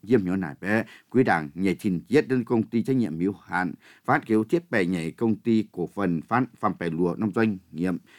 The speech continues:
miền màn, phấy tiệp chết năm doanh nghiệp M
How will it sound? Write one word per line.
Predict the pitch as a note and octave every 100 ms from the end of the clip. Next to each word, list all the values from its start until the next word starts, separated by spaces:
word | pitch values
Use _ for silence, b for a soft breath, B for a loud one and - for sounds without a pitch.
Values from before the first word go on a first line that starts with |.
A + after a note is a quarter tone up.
| b -
miền | A#2 F#2
màn, | G2 G#2 D#2+ - b b b b b b b _
phấy | B2+ B2 C#3
tiệp | A2+ -
chết | F3 F#3+ -
năm | A#2+ A2
doanh | A#2 G#2+ E2+
nghiệp | F2 F#2 F2+ _ _ _
M | C3+